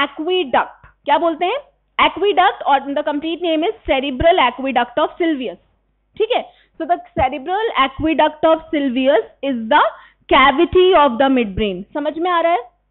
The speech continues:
ठीक है, और उसके बाद ये किससे कनेक्ट हो जाएगी? Ultimately with the next cavity, which is a combined cavity of the hindbrain, which is the fourth ventricle। तो in total we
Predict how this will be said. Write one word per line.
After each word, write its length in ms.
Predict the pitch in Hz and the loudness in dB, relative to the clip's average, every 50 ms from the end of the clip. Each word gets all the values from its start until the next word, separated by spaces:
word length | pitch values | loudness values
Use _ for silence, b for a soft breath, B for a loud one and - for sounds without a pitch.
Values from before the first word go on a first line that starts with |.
| _ _ _ | _ _ _
ठीक 180 | - 330 311 | -8 -6 -2
है, 180 | 381 359 359 415 359 B B B 294 B | 0 0 0 0 -4 B B B -8 B
और 120 | - 294 | 0 0
उसके 280 | 302 320 302 - - 370 | 0 0 -2 -2 -4 0
बाद 220 | 302 - 349 339 | 2 2 2 2
ये 60 | 381 370 | 0 -2
किससे 320 | 370 359 320 _ - 370 | -4 -4 -6 _ -8 -4
कनेक्ट 380 | - 359 330 330 330 320 320 349 | -2 0 0 0 -2 -4 -4 -6
हो 60 | 330 277 | -4 0
जाएगी? 480 | 320 311 302 311 262 294 320 330 349 403 466 _ _ _ _ _ _ _ _ - | 0 0 0 0 -2 -4 -4 -4 -4 -6 -6 _ _ _ _ _ _ _ _ -2
Ultimately 520 | 254 269 269 247 320 320 320 311 - 302 330 302 | -2 -2 0 0 0 0 0 0 0 -2 -4 -4
with 100 | 320 262 | -2 -2
the 80 | 320 311 | 0 0
next 280 | 302 302 320 330 - - - | 0 0 -2 -2 -4 -10 -2
cavity, 420 | - 349 320 294 294 277 - 311 320 339 339 | 0 0 2 2 0 -2 -2 0 0 2 2
which 120 | 330 294 - 302 | 0 0 0 -2
is 80 | 285 302 311 | 0 0 -2
a 20 | 311 | 0
combined 540 | 320 320 285 269 262 262 262 294 330 349 403 - | 0 0 0 2 2 2 2 2 2 2 2 2
cavity 380 | 349 294 277 277 269 - 294 294 285 | 0 0 0 -2 0 2 2 2 2
of 120 | 262 240 | 2 2
the 80 | 269 277 277 - _ _ b b b b b b b _ | 0 -2 -2 -4 _ _ b b b b b b b _
hindbrain, 680 | - 370 311 339 370 392 392 285 285 277 269 294 302 | 0 0 2 4 4 4 4 4 2 2 2 4 2
which 160 | 294 277 285 277 | 2 2 0 0
is 80 | 247 | 0
the 100 | 277 302 302 | 0 0 0
fourth 340 | 302 320 330 330 330 311 320 262 | 2 2 4 4 4 2 0 -2
ventricle। 500 | 226 220 214 202 - 226 208 - 220 165 226 _ _ _ _ _ _ _ _ _ _ _ _ | -2 0 0 0 -2 -4 -2 -4 -6 -6 -8 _ _ _ _ _ _ _ _ _ _ _ _
तो 80 | 302 311 330 | 0 2 2
in 100 | 330 311 330 | 2 2 2
total 340 | 320 302 311 269 359 381 427 403 | 2 2 2 2 2 0 2 2
we 100 | 392 | 4